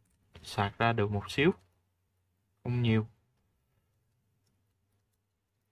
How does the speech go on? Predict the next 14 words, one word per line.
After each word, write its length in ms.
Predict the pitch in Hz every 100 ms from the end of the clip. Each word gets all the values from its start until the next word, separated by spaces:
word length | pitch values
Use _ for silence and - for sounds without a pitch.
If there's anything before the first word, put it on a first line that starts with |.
| _
Ok. 260 | _ - 113 117 120 117 - - - _ _ _ _ _ _ _ _ _ _ _ _ _ -
Phần 220 | 101 101
cổ 160 | - 113 -
chân. 260 | 127 143 - _ _ _ _ _ _ _ _ -
Xoay 200 | 104 107
ba 140 | 101
trăm 240 | - 104
sáu 180 | 104 120
mươi. 340 | 135 123 127 - _ _ _ _ _ _ _ _ _ _ _ _ _ _ _ _ _ _ _ _ _ _ _
Ok. 280 | 127 127 - 143 147 - _ _ _ _ _ _ _ _ _ _ _ _ _ _ _
Bây 180 | 110 113
giờ 180 | 113 101
thì 140 | 110
mình 300 | 101 101 101